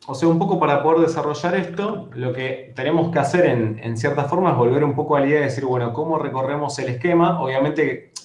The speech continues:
está esa diferenciación planteada, digamos, en, en, en lo que mencionaba Joaquín, de lo que estábamos charlando antes. Eh, pero en ese sentido, lo que tenemos que hacer es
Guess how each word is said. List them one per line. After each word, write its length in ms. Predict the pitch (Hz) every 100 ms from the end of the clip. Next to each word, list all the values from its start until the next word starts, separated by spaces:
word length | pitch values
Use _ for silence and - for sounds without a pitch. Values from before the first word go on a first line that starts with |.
| _ -
está 240 | 113 139
esa 220 | 135 143
diferenciación 760 | 127 117 120 113 113 - 143 139
planteada, 600 | 123 120 143 139 135 123
digamos, 540 | 117 120 123 123 117
en, 500 | 113 104 101 95 95 - _ _ _ _ _ _ -
en, 340 | 101 101 98 95
en 160 | 104
lo 120 | 107
que 60 | 110
mencionaba 560 | 107 107 113 120 120 113
Joaquín, 340 | 113 110 156
de 100 | 131
lo 80 | 110
que 60 |
estábamos 420 | 107 120 117 110 110
charlando 460 | 113 120 120 131
antes. 440 | 143 151 165 170 - - _ _ _ _ _ -
Eh, 540 | 113 117 117 117 113 113
pero 380 | 127 131 131
en 80 | 147
ese 160 | 170 185
sentido, 420 | 185 180 220 170
lo 100 | 151
que 100 | 147
tenemos 340 | 165 196 175
que 80 | 175
hacer 240 | 180 208 196
es 340 | 165 -